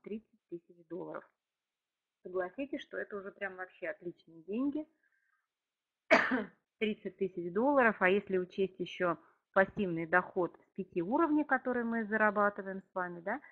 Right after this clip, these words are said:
то это будет пятьдесят. Я думаю, что очень-очень нормальные деньги. Вот бонус первый называется «Автомобильный». Ну, потому что вы уже имеете действительно стабильный доход, можете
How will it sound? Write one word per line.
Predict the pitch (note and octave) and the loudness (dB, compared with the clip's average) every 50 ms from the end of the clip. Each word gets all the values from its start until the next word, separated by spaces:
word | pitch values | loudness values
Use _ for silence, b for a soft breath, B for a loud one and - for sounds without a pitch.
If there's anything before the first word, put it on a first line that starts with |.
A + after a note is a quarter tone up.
| B B B B | B B B B
то | - C#4 | 0 0
это | D#4 - G3+ | 0 0 -2
будет | E3+ F#3 A3+ G#3+ G#3+ - | -2 -2 -4 -4 -6 -8
пятьдесят. | - G#3 F#3 E3+ E3+ F3 _ - E3 D#3 - - _ _ _ _ _ _ _ _ _ _ _ _ _ - | -8 -10 -10 -10 -12 -18 _ -6 -6 -6 -6 -6 _ _ _ _ _ _ _ _ _ _ _ _ _ -2
Я | G3 G#3 | -2 -2
думаю, | G#3 G#3 G#3 G#3 G3+ G3+ _ _ | -2 -2 -6 -6 -6 -8 _ _
что | - - F#3+ F#3+ - - - | -6 -2 -2 -2 -2 -4 -4
очень-очень | F#3+ G3 G#3 G3+ - - F#3 - - E3+ F3 F3 - - F3+ F3 | -2 -2 -2 -4 -8 -14 -14 -14 -12 -12 -12 -12 -12 -16 -18 -16
нормальные | E3+ E3 E3 E3 E3+ E3+ E3+ E3+ D#3+ D#3 D3+ | -14 -12 -8 -8 -6 -6 -6 -8 -10 -12 -14
деньги. | D3+ D#3+ D3+ C#3+ - C#3+ - - _ b b b b b b b | -14 -16 -16 -16 -16 -18 -20 -20 _ b b b b b b b
Вот | A3+ C4+ E4 E4 - A3 - E3+ | 2 2 2 2 0 -18 -12 -4
бонус | E3+ A#3 C4 B3+ A3 F#3+ F3+ - _ | 0 2 4 4 2 0 -2 -6 _
первый | - G#3 G3 F3+ D#3+ E3 | 0 2 2 2 0 -2
называется | D#3 D#3+ D#3 D#3 E3 E3+ F3 D#3+ D#3 - - E3 | -6 -8 -8 -6 -2 0 0 0 -2 -4 -8 -12
«Автомобильный». | D#3+ _ - G#3 G#3 G#3+ A3+ A3 A3+ D#4 E4 D#4 D4 C#4 C#4 C#4 C4 - _ _ _ _ _ _ - | -12 _ -8 -4 -2 -2 -2 0 2 2 2 2 2 2 0 0 -2 -6 _ _ _ _ _ _ -8
Ну, | - C#4+ D#4 | -6 -4 -4
потому | - A3 G3+ - F#3+ G#3 B3 B3 | -4 -2 2 2 4 4 4 0
что | - - - G3 | -2 -4 -6 -2
вы | F3+ G3+ G#3+ | 0 0 0
уже | G3 F3 E3+ E3 E3+ F#3+ F#3 F3 | 0 -2 -4 -4 -2 0 0 0
имеете | F3 F3+ F#3 F3 E3 - - - | 0 -2 -2 -4 -4 -6 -10 -20
действительно | - _ _ - - G3+ - E3 D#3+ | -20 _ _ -16 -14 -12 -10 -12 -10
стабильный | _ - F3+ F3+ F3 F#3+ F#3 E3+ D#3 D#3+ E3 | _ -4 -4 -4 -2 -2 -2 -2 -2 -6 -6
доход, | E3 F#3+ G3 - - E4+ E4+ - | -4 -6 -4 -2 0 -2 0 0
можете | G3+ G3 G3+ G3 E3 D#3+ E3 | -2 -4 -4 -4 -6 -10 -16